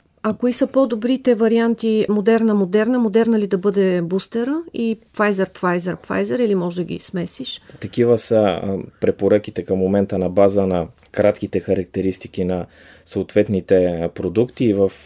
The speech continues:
Speaker 2: а, кратката характеристика на Pfizer и на Moderna, а, това е заложено като, а, като препоръка да бъде поставена, а,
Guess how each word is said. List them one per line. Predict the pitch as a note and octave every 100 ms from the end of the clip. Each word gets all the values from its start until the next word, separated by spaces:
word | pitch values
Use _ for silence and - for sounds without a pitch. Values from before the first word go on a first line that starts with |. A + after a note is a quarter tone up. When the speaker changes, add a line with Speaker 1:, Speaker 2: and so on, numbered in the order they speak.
| F#2+
Speaker 2:
а, | F2+ - _ - - _
кратката | G#2+ G2+ - -
характеристика | - F#2 F2 F#2+ G2 - - - F#2
на | F2+ F2 -
Pfizer | G2 F#2+ F#2
и | F#2
на | F2
Moderna, | F2 F2+ F#2+ F#2+ G2 D3+ - _ - _ _
а, | G2 F#2 F#2 _ _ _ _
това | G2 G2+ G2
е |
заложено | F#2+ F#2 F#2+ F#2+ F2+
като, | F2 F2+ - F2+ F2
а, | E2+ E2+ E2+ G2+ G2+ _ - -
като | - -
препоръка | F2 F#2+ - F#2+ G#2 G#2+
да | F#2
бъде | F2+ F#2 F2+
поставена, | - - F#2+ F#2 F2+
а, | F2 E2 F2+